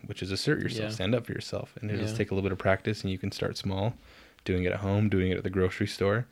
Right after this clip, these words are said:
Speaker 1: doing it with friends, and then go into the workplace, do it in school. That kind of build, build yourself up to it. But it, it, it will present itself in unfortunate ways if you're highly agreeable.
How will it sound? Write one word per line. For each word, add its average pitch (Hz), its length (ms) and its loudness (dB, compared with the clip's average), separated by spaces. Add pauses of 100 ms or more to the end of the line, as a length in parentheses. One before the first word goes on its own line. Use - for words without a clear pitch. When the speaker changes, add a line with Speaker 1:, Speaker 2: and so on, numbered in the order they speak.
(560)
Speaker 1:
doing 92 200 2
it 87 100 -2
with 90 120 -2
friends, 98 480 0 (640)
and 117 100 6
then 135 140 10
go 123 120 8
into 120 120 4
the 113 80 2
workplace, 110 520 -2
do 101 160 0
it 101 60 2
in 98 80 0
school. - 360 0 (240)
That 113 140 -8
kind 95 140 -4
of 92 80 -2
build, 95 300 0
build 98 180 2
yourself 95 340 -4
up 101 160 0
to 101 140 -2
it. - 160 -6
But 90 260 -2 (440)
it, 90 180 -2
it, 98 240 2
it 101 120 0
will 104 360 4 (160)
present 104 300 0
itself - 420 -6
in 92 220 -6 (580)
unfortunate 98 560 0
ways 104 240 4
if 104 140 -2
you're 101 80 0
highly 101 300 0
agreeable. 113 480 0